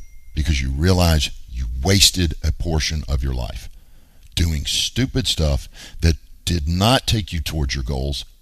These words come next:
And for most of you, it's that big problem we're trying to solve today. You don't even have written goals. So it's easy for people to manipulate you and get you to do stupid stuff.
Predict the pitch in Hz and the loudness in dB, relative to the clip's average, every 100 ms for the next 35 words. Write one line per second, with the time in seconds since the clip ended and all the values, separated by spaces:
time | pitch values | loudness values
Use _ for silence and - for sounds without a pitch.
0 | - - - - - _ _ - - - | -20 -20 -20 -20 -20 _ _ -20 -10 -4
1 | 98 90 98 139 156 101 104 110 - - | -2 0 0 2 0 0 -2 -4 -10 -20
2 | - - - 107 - 101 - - 104 104 | -20 -2 4 6 8 6 2 2 4 4
3 | 85 107 113 120 101 92 80 76 101 101 | 2 2 4 4 2 0 0 2 2 4
4 | 87 107 127 - 82 87 92 - - 110 | 2 2 2 4 6 6 6 2 -4 2
5 | 160 175 170 165 104 131 175 151 120 87 | 4 4 4 4 6 8 8 6 4 2
6 | 90 85 71 50 - - - - - - | 4 4 4 -2 -8 -12 -20 -20 -20 -20
7 | - - - - - - - - 143 151 | -20 -20 -20 -20 -20 -18 0 4 4 6
8 | - - 180 208 202 156 131 101 78 95 | 4 4 8 10 8 8 4 2 2 0
9 | 90 87 87 85 - 80 71 76 76 - | 0 0 2 2 2 0 0 -2 -8 -12
10 | - - - _ - - - - 104 98 | -20 -20 -20 _ -20 -20 -20 -4 2 4
11 | - 95 87 87 80 - 98 - 80 - | 4 2 2 2 2 2 2 2 0 2
12 | 82 73 - | 2 2 0